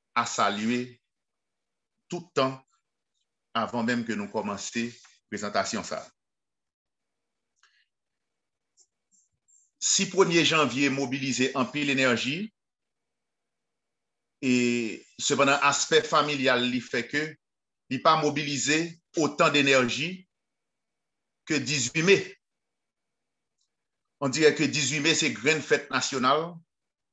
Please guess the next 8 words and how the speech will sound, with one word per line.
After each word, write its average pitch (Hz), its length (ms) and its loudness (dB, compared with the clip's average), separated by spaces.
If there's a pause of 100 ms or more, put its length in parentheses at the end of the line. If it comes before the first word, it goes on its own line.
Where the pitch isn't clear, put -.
(440)
qui 202 360 -2
mettait 170 640 0 (800)
communauté 147 560 0
noire 147 500 -2
dans 131 160 0 (120)
l'état 151 580 0
que 135 60 -2
lié. 117 360 0